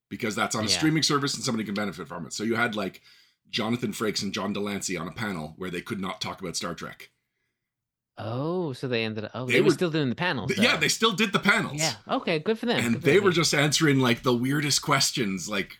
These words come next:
Speaker 1: someone
Speaker 2: Oh my
Speaker 1: asked what,
Speaker 2: goodness.
Speaker 1: uh, Jonathan Frakes' worst job was, and he just talked about this time he worked at, like, a sandwich shop. And
Speaker 2: Mm-hmm,
Speaker 1: it just all
Speaker 2: mm-hmm.
Speaker 1: sounds like fascinating stuff and just totally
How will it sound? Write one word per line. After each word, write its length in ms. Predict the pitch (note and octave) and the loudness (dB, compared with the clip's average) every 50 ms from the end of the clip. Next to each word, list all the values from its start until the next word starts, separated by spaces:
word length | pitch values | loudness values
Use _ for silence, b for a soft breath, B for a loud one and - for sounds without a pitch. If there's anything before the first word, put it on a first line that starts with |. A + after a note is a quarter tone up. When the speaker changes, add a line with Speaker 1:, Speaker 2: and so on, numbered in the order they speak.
| - B2 A#2+ | -10 -8 -4
Speaker 1:
someone 280 | - - C3 C3 B2+ | -4 -2 0 2 2
Speaker 2:
Oh 20 | B2 | 2
my 60 | B2 | 2
Speaker 1:
asked 200 | B2 A#2+ - - | 2 0 0 0
what, 220 | A#2+ A#2 - - A#2 | -2 -2 -2 -4 -4
Speaker 2:
goodness. 60 | B2+ | -2
Speaker 1:
uh, 380 | A#2 G#2+ G2+ F#2+ F#2 F2+ F2 - - _ _ _ _ _ | 0 0 0 0 -2 -4 -4 -8 -10 _ _ _ _ _
Jonathan 420 | F#2 A#2+ G#2 B2+ A2+ A#2 G#2+ B2+ G2+ | -10 -4 -2 0 0 0 -2 -4 -4
Frakes' 420 | - - A#2+ G2+ - - - - | -2 -2 -2 0 0 0 -2 -4
worst 460 | - - F#2+ G2 A2 G#2+ - - - | -8 -10 -4 -4 -2 0 0 0 0
job 260 | - F#2+ F#2+ G#2+ A2 G2+ | 0 2 2 2 4 4
was, 220 | A#2+ B2 A#2+ G2 | 4 4 4 4
and 80 | G2+ G2+ | 2 -2
he 60 | F#2+ | -2
just 180 | - G2 - | -2 -4 -2
talked 200 | - A2 A2 - | -2 -2 -2 -2
about 160 | G#2 G#2+ G2+ E2 | -2 -4 -4 -4
this 100 | G2 - | -6 -4
time 240 | - G2+ G2 G2+ | -4 -2 -2 -2
he 40 | F#2 | -2
worked 220 | E2+ F#2+ F#2 - - | -2 -4 -6 -6 -8
at, 80 | - | -10
like, 140 | D2 E2 - | -10 -10 -8
a 20 | |
sandwich 360 | E2+ E2+ F#2+ F#2+ G#2+ A2 G#2 - | -6 -6 -4 -2 -2 0 0 0
shop. 320 | - A#2+ A2 G#2 - - b b b b b b b b b b b b b b _ _ _ _ | 2 2 2 0 -2 -6 b b b b b b b b b b b b b b _ _ _ _
And 260 | - A2 G#2+ G#2 G#2+ A2+ | -6 -2 0 0 2 4
Speaker 2:
Mm-hmm, 100 | A#2 B2 | 4 4
Speaker 1:
it 20 | |
just 220 | C3 D#3 D#3 C#3 - | 4 4 2 2 2
all 140 | C#3+ C#3 C#3 | 2 2 2
Speaker 2:
mm-hmm. 40 | |
Speaker 1:
sounds 280 | - - D3+ C3+ B2+ G#2+ | 0 0 0 0 0 0
like 160 | A#2 G2 - | -2 -4 -6
fascinating 680 | - - A#2 A2 A#2+ A#2+ - - B2 A2+ A2+ A2 G2 | -6 -2 2 2 2 2 2 0 0 -2 -2 -2 0
stuff 400 | - - - A#2 A2+ A2+ - - - | 0 0 0 2 0 0 0 -2 -6
and 200 | G2+ G#2+ G#2 G2+ | -4 -4 -4 -2
just 240 | F2+ B2 A#2 - - | -2 -2 -2 -2 0
totally 580 | - C#3+ C3+ C#3 A#2+ B2 B2 A#2 A2+ A2 G#2 | 2 4 4 4 4 4 4 4 4 4 0